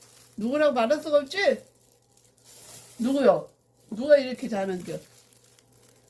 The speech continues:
응? 말해봐. 딸, 누가 이렇게 잘하는겨? 이렇게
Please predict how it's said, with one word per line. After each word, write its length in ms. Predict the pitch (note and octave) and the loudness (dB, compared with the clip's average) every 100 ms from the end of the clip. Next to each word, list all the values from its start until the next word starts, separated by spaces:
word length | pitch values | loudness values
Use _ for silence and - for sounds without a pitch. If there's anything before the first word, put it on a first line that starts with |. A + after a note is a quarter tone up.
| - _ - - _ _ | -20 _ -20 -20 _ _
응? 280 | B3+ D#4+ G4+ - _ _ - _ _ - | -4 -4 -4 -8 _ _ -20 _ _ -6
말해봐. 480 | G#3+ A#3+ A3 E3 D#3 _ _ _ - _ _ _ _ _ _ _ _ _ _ _ _ - | -2 0 0 -4 -10 _ _ _ -20 _ _ _ _ _ _ _ _ _ _ _ _ -6
딸, 240 | C#4 A3 - - - | -4 -4 -8 -18 -16
누가 240 | - A3+ D4+ | -6 2 2
이렇게 280 | C#4 C4+ A3+ | 2 -2 -6
잘하는겨? 580 | A3 G#3 F#3+ F#3+ A#3+ E4 - - - - - - _ _ _ _ _ _ - - _ - - - _ _ _ | -4 -4 -4 -4 -8 -8 -12 -20 -20 -20 -20 -20 _ _ _ _ _ _ -20 -20 _ -20 -20 -20 _ _ _
이렇게 340 | - C4 C4+ | -4 0 0